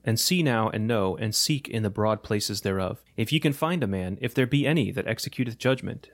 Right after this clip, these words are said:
that seeketh the truth, and I will pardon it. And though they say, "The Lord liveth," surely they swear falsely.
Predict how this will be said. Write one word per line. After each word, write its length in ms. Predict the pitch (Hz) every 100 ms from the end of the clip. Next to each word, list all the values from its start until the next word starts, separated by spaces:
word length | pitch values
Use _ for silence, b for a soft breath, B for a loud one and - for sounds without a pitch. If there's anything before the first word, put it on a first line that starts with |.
| -
that 160 | 139
seeketh 400 | - 127 127 135
the 60 | -
truth, 420 | - 156 104 - -
and 140 | 110
I 40 | 95
will 140 | 98
pardon 360 | - 113 98 90
it. 180 | - b b b b
And 160 | 123
though 140 | 131 165
they 140 | 160
say, 320 | 151 156 143
"The 120 | 135 131
Lord 240 | 175 180
liveth," 440 | 165 190 104 - -
surely 440 | - - 147 113 98
they 140 | 98
swear 300 | - - 120
falsely. 580 | - 131 139 - 135